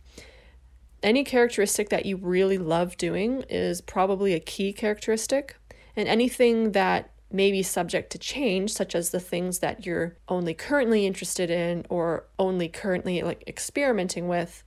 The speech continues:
those are probably transient characteristics. So the last step then, step three,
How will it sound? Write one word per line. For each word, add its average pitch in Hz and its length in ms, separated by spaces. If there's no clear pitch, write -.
those 175 320
are 175 160
probably 180 480
transient - 680
characteristics. - 840
So - 140
the 190 100
last 247 320
step - 360
then, 165 280
step 175 300
three, 190 580